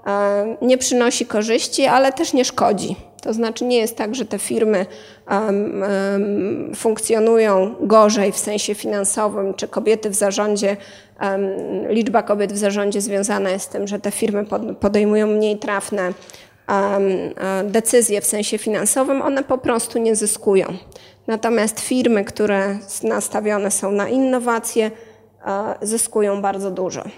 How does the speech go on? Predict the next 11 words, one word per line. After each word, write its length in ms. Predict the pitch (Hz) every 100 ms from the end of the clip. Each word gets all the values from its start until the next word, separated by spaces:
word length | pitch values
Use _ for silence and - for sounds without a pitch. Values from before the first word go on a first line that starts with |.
| - -
Także 460 | 254 254 262 240 208
analizy 720 | 233 226 226 247 247 220 220 - - - - _ - -
opublikowane 800 | - - 202 220 226 226 226 226
przez 260 | 220 220 247
Dow 240 | 220 220
Jonesa 500 | 240 226 208 - 214 - - - - - -
em, 560 | 214 202 202 196 202 -
czyli 240 | - 214
bardzo 320 | 214 220 220
prestiżową 680 | 220 208 202 214 214 214 208
firmę, 580 | 208 220 220 220 202 196